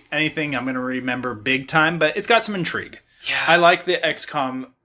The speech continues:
Speaker 1: style, uh, with a, a, a Marvel
Speaker 2: Yeah.
Speaker 1: license.
Speaker 2: I totally don't. And
Speaker 1: I'm
Speaker 2: the,
Speaker 1: willing
Speaker 2: the
Speaker 1: to give it a
Speaker 2: creatures
Speaker 1: shot.
Speaker 2: look cool. Like, I, I love the design of it. I think it's really neat.
Speaker 1: Yeah, that, that trailer, um, though just purely cinematic, that dropped the other day, got me a little interested, not gonna lie.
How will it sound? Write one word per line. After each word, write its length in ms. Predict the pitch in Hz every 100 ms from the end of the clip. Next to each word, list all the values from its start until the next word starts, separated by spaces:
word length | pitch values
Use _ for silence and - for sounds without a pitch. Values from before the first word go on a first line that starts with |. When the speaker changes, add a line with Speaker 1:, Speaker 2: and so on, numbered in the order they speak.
| _ _ _ _
Speaker 1:
style, 680 | - - 147 123 113 117 - _ _ _ _ _ -
uh, 260 | 117 107 - _ -
with 220 | 131 120
a, 340 | 123 113 113 -
a, 160 | 127 -
a 40 | 131
Marvel 640 | 127 120 117 117 113 110
Speaker 2:
Yeah. 320 | 165 220 185 -
Speaker 1:
license. 540 | 127 117 110 104 85 -
Speaker 2:
I 100 | 143 - _ -
totally 360 | - 151 156
don't. 160 | 156 170
And 120 | 165
Speaker 1:
I'm 120 | 156
Speaker 2:
the, 40 | 170
Speaker 1:
willing 140 | 170
Speaker 2:
the 60 | 160
Speaker 1:
to 40 |
give 100 | 156
it 20 | 165
a 20 |
Speaker 2:
creatures 180 | 135 131
Speaker 1:
shot. 80 | 104
Speaker 2:
look 120 | -
cool. 300 | - 160 160 151
Like, 300 | 139 - -
I, 120 | 160
I 140 | 170
love 280 | 170 180 175
the 80 | 196
design 480 | 170 151 131 127 120
of 100 | 110
it. 140 | 110
I 80 | 131
think 160 | 131 131
it's 140 | -
really 220 | 120 110 113
neat. 260 | 110 117 -
Speaker 1:
Yeah, 120 | 151
that, 220 | 185 196
that 240 | 190 180 -
trailer, 540 | 190 190 120 117 127 127
um, 320 | 113 107 104
though 180 | 127 120
just 260 | 110 113 -
purely 220 | 135 117
cinematic, 460 | 131 117 117 113
that 100 | 110
dropped 220 | 113 113 117
the 80 |
other 100 | 113 113
day, 120 | 120
got 300 | 165 - -
me 120 | 233
a 40 | 262
little 200 | 226 120
interested, 480 | 107 113 - 131 165
not 140 | 135
gonna 120 | 123
lie. 140 | 98